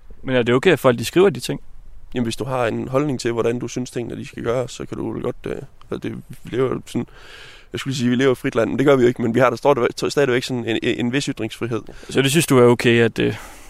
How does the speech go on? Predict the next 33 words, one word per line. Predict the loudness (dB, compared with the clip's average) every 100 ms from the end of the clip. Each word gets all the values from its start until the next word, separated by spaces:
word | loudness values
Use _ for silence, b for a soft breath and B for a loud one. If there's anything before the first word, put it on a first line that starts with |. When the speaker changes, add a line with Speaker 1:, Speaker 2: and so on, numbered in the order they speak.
| B -2
Speaker 1:
at | 0
dem, | 4 2
der |
er | 2
på |
din | 2 0
side, | 2 -2
de | -2
skriver | 0 0
de | 0
her | -2
ting? | -4 -8 -10 -14 -12 -12 -10 -12 -14 -16 -18 -20 -20 -18 -18 -20 -20 -20 -20 -18 -20 -20 -20 -20 -20 -20 -20 -20 -20 -10 0
Speaker 2:
Pas. | 0 2
Altså, | -2 0
som | 2
sagt, | 2 4
man, | 2 4
vi |
har | 2
ytringsfrihed, | 4 2 0 0 -2 0
og | 2
jeg, | 4 4
jeg, | 2 2
jeg | 0
forstår | 0 2 2
holdningen, | 4 2 -2 -2 -8
så, | -10 -10
så | -8 -4
på | -2
den | -2
måde, | -4 -4
så... | -4 -4
Øh, | -4